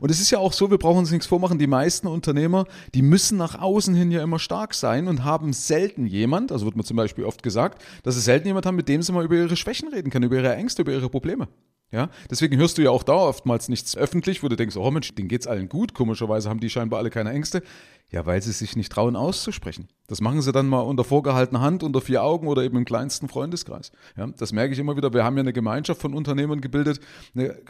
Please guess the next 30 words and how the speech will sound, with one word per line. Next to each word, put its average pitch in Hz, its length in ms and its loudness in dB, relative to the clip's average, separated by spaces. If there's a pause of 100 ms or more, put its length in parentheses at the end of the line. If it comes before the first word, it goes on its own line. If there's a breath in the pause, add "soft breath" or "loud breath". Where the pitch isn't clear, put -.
richtige 147 340 0
familiäre 131 540 2
Gemeinschaft, 131 460 0 (260 loud breath)
eben 135 160 -2
auch 139 200 0
genau 135 200 4
aus 147 160 0
diesem 156 220 0
Grund. 190 280 0 (200)
Nicht 127 240 -2
nur, 131 80 4
dass 120 120 0
man 123 120 2
eben 117 160 0
Lösungsansätze 165 720 2
hat, 165 100 -2
sondern 160 280 -2 (200 loud breath)
dass 127 160 0
man 143 80 4
auch 135 80 2
jemand 135 220 4
hat, 151 100 4
mit 156 140 2
dem 147 100 6
man 143 100 0
einfach 151 160 -2
mal 156 120 4
über 151 120 4
seine 139 280 4 (160 loud breath)
Ziele, 190 500 4